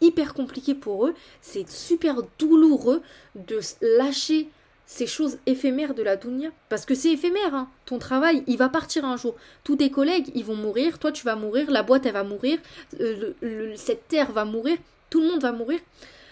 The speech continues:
Euh... Donc,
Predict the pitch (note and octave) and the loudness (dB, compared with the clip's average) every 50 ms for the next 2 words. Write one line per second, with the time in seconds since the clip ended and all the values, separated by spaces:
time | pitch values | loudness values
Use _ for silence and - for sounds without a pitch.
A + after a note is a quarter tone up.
0 | - - - _ _ - B3 A#3 A3+ A3 G#3+ G#3+ G#3+ G#3+ G#3 G#3 G#3 G3+ G#3 G#3 | -20 -20 -20 _ _ -2 0 0 2 0 0 0 0 0 0 0 -2 -4 -6 -8
1 | G#3 F#3 _ _ _ _ _ _ _ _ _ _ _ _ _ _ _ _ _ _ | -10 -12 _ _ _ _ _ _ _ _ _ _ _ _ _ _ _ _ _ _
2 | _ _ _ _ _ _ - _ _ _ - _ _ E3 - - A#3 G3+ F#3 A#3+ | _ _ _ _ _ _ -20 _ _ _ -20 _ _ -18 -12 -12 -10 -2 0 0
3 | A#3+ A#3 - - - - | 0 0 -2 -6 -12 -12